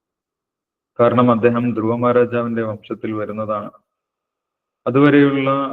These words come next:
രാജാക്കന്മാരെല്ലാവരും വളരെ ധാർമ്മികരായിരുന്നു, മാത്രമല്ല ഭഗവാന്റെ ഭക്തന്മാരായിരുന്നു. അപ്പോൾ ആ വംശത്തിൽ നിന്ന് തന്നെ ഒരു രാജാവിനെ ലഭിക്കുകയാണെങ്കിൽ അത്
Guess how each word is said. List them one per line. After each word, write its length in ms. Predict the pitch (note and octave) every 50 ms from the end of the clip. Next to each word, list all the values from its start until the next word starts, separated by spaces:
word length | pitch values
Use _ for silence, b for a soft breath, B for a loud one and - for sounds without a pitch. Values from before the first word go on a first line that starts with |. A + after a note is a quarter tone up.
| - A2
രാജാക്കന്മാരെല്ലാവരും 1120 | A#2 A#2 A2+ A#2 B2 B2 A#2+ B2+ B2 B2 B2 B2 A#2+ A#2+ A2+ A2 A2 A2+ A#2 A#2 B2 A#2+ A#2 A2 G#2+
വളരെ 240 | G#2+ G#2+ G#2+ A2+ A#2 A2 G2+
ധാർമ്മികരായിരുന്നു, 800 | G#2+ A2 A2 A2+ A#2+ C3 B2+ B2+ B2+ B2 A#2+ A#2 A2+ A2+ A#2 A2+ A2 - _ _ _ _ _ _ _ _ _ _ _ _ _ _ _ _ _ _ _ _ _ _ - B2
മാത്രമല്ല 420 | B2 A#2+ - C3+ C3+ C3+ B2+ C3 C3
ഭഗവാന്റെ 480 | A#2+ A2+ A#2 A2 A#2+ A#2+ A#2+ A#2+ B2 A2 G#2+
ഭക്തന്മാരായിരുന്നു. 840 | G2+ - _ A#2+ A#2+ A#2+ B2 A#2+ A#2 A2+ A2+ A2 A2 G#2+ A2 A2 - _ _ _ _ _ _ _ _ _ _ _ _ _ _ _ _ _
അപ്പോൾ 180 | _ A#2 A#2 A#2 G#2+ G#2+ A#2
ആ 40 | C3+ C#3+ D3
വംശത്തിൽ 480 | C#3 C3 B2 - C#3 B2 - - C3+ C3 C3
നിന്ന് 180 | B2+ B2+ B2+ B2 B2
തന്നെ 240 | A#2+ A#2 A#2 B2 B2+ C3 B2
ഒരു 100 | A2+ A#2 A2+ A2+
രാജാവിനെ 680 | G#2+ G#2+ G#2+ G#2 A#2 A2+ A2+ A2+ A2+ A2+ A2+ A2+ A2+ A2+ - - _ _ _ _ _ _ _ _ _ _ _ _ _ _ _ _ -
ലഭിക്കുകയാണെങ്കിൽ 840 | A#2 B2 A2+ A#2+ B2 B2 - C3 B2+ B2 A#2+ A#2 A#2 A2+ A2 G#2+ A2+ -
അത് 100 | G#2+ A#2